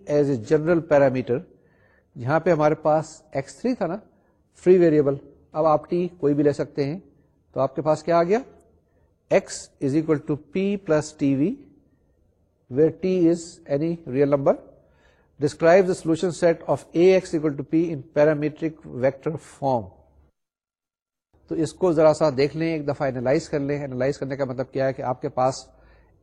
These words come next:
A X is equal to B ایک ایکویشن ہے۔ A X equal to B کو جب سالو کریں گے، ہمارے اس پرٹیکولر کیس میں کیا آیا تھا؟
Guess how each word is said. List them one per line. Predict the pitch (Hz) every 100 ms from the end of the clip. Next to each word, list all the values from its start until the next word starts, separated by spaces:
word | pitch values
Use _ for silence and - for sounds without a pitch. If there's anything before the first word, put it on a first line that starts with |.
| -
A |
X | 175 180 170 156 - 170
is | 135
equal | 147 147 123 151
to | 131
B | 117 139 147 - - _ _ _ _ -
ایک | 147
ایکویشن | 131 135 123 120
ہے۔ | 92 - _ _ _ _ _ _ _ 156
A | 180 185
X | 185 165
equal | 160 151
to |
B | 151
کو | 156
جب | 156
سالو | - 143 156
کریں | 165 147 135
گے، | 135 139 - _ _ _ _ _ 135
ہمارے | 135 160 185 175 -
اس | 151 -
پرٹیکولر | 147 156 156 156
کیس | 151 147 156
میں | 147
کیا | - 151
آیا | 151
تھا؟ | 147 165